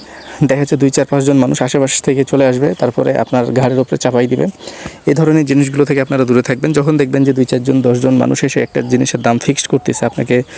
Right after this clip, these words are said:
জোর করে গছিয়ে দেওয়ার চেষ্টা করছে, তখন কিন্তু এই জায়গা থেকে ইনস্ট্যান্ট সরে যাবেন, কারণ না সরে গেলে সেই গরুটা কিন্তু আপনাকে নিতেই হবে,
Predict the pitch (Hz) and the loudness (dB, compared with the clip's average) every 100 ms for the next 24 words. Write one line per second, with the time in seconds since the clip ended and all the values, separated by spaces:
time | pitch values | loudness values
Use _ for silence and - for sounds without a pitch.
0 | - - - - 131 151 175 151 127 - | -14 -14 -14 -4 0 2 4 2 2 2
1 | 160 143 135 - 123 123 - 196 - - | 0 0 0 -2 -2 -2 -4 -6 -10 -16
2 | - - 151 170 175 190 214 160 147 151 | -18 -6 -2 2 2 4 4 4 4 2
3 | 147 170 233 247 - - - - - 147 | 2 2 2 0 -8 -20 -20 -16 0 2
4 | 160 185 180 - 127 120 147 - - - | 2 2 0 2 2 0 -2 -12 -16 -16
5 | - - 123 110 104 98 - - - - | -16 -6 0 0 0 -4 -12 -20 -18 -4
6 | 151 160 139 147 170 165 185 185 160 143 | 0 2 2 2 2 4 2 2 2 4
7 | 143 143 156 151 147 151 147 139 123 139 | 4 2 0 -2 -2 -2 -2 0 0 0
8 | 131 131 123 | 0 0 -2